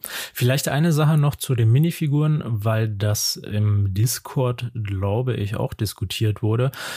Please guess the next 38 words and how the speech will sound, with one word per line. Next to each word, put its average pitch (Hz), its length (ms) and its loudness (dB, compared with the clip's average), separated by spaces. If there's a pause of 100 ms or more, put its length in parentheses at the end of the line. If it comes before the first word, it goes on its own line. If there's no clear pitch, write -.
(200)
ob - 240 -6
denn 110 400 2
der 104 160 2
Herr 104 300 2
Wissler 127 420 2
nun 120 320 4
eine 107 320 2
neue 120 300 4
Figur 117 480 0
ist - 280 -2
oder 107 280 0
nicht, 110 680 0
ähm, 107 480 0
weil 104 380 0
die 98 400 -4
bisherige 113 680 -2
Variante, 101 540 0
die 101 160 0
ja 98 140 0
in 98 120 0
der 95 120 0
Schmiede 127 480 0
enthalten 110 560 0
war, 107 240 2
aufgrund 104 640 -2 (140)
der 92 500 -2
Teilexklusivität 113 1600 -4
der 95 120 0
Schmiede, 123 540 0
wenn 120 120 2
ich 120 140 -4
mich 117 100 2
nicht 113 160 0
irre, 117 280 0 (480)
ja 104 200 -2
auch - 240 -2
relativ 113 560 0
wertvoll 107 840 0